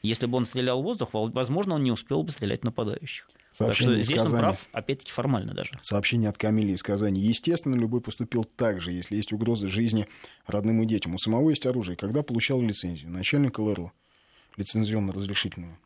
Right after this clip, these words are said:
Speaker 2: отдела, предупредил, что если в целях самообороны кого-нибудь убьёшь, в любом случае сядешь, потому что он объяснил, что на практике фактически нет случаев, когда оправдывали за самооборону.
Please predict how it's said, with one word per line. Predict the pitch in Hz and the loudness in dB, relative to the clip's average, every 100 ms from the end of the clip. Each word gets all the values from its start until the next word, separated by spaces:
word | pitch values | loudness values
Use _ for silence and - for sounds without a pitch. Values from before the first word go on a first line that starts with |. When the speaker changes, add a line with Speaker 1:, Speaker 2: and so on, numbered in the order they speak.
| _ | _
Speaker 2:
отдела, | 92 95 101 95 | -8 -2 0 0
предупредил, | - 147 175 185 170 139 131 | 0 0 2 2 2 2 0
что | - | 0
если | 127 - | 0 0
в | 127 | 0
целях | 143 120 | -2 0
самообороны | 120 110 113 113 117 117 95 | 0 0 0 0 0 2 0
кого-нибудь | 90 110 113 98 | 2 2 2 0
убьёшь, | 98 113 160 - - - | -2 0 0 -4 -16 -4
в | 117 | 2
любом | 143 151 131 | 2 2 0
случае | - 113 104 90 | -2 -4 -2 -2
сядешь, | - 135 151 92 - - - - - - _ | 0 2 2 0 -2 -10 -20 -20 -20 -20 _
потому | - 277 311 | 0 2 2
что | - 135 | 0 0
он | 135 131 | 2 2
объяснил, | 127 139 170 | 2 0 0
что | 135 123 | 0 0
на | 123 | 0
практике | 120 160 175 - - 85 82 | 2 2 2 0 -10 -10 -10
фактически | - 113 165 - - 139 | -4 -2 0 -2 2 2
нет | 135 | 2
случаев, | - 165 - 123 | 2 -2 -2 -2
когда | 113 113 | 0 0
оправдывали | - 104 127 151 123 95 | 0 -2 0 0 0 0
за | 92 | -2
самооборону. | - 113 104 90 87 80 | -2 0 0 0 -4 -8